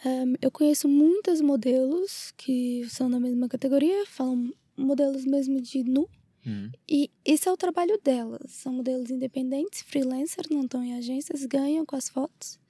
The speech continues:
Speaker 2: Hum.
Speaker 1: Porém, também tem aquelas que trabalham com plataforma de venda de fotos e vídeos. E essas são as me-, mais sexualizadas.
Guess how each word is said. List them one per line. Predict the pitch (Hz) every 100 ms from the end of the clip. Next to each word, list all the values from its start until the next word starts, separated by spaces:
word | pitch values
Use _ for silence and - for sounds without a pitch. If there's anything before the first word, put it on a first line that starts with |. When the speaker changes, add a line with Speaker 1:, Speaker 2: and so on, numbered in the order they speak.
| -
Speaker 2:
Hum. | 107 92 95
Speaker 1:
Porém, | 320 330
também | 349 339 339
tem | 339 330 339
aquelas | 320 339 339 -
que | -
trabalham | - 320 311 311 311 330 _ _ _
com | - 285 277 277 262
plataforma | - 285 339 - 311 311 311
de | 311
venda | 311 311 311
de | 302
fotos | - 285 262 269
e | 277
vídeos. | 262 233 - - _ _ _ - - _ _ -
E | 254 254 247 262 -
essas | 254 - 277
são | - - 262 262 262 262 262
as | 262 262
me-, | 254 254 254 262 _ -
mais | 269 269 254
sexualizadas. | 277 - - 269 262 262 247 233 -